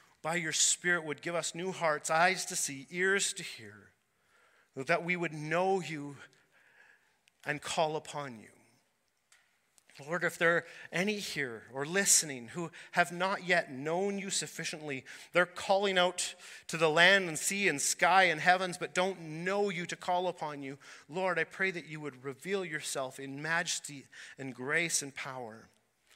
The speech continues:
so that we may call upon you rightly. Lord, we also this morning need to repent, for we have failed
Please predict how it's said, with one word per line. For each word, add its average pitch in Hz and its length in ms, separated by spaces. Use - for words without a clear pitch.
so - 160
that 135 100
we 151 160
may 143 160
call 151 400
upon 143 260
you 135 140
rightly. 117 540
Lord, 185 280
we 196 200
also 190 340
this 151 220
morning 156 340
need 156 140
to 139 100
repent, 160 540
for 151 180
we 160 200
have 147 280
failed 175 520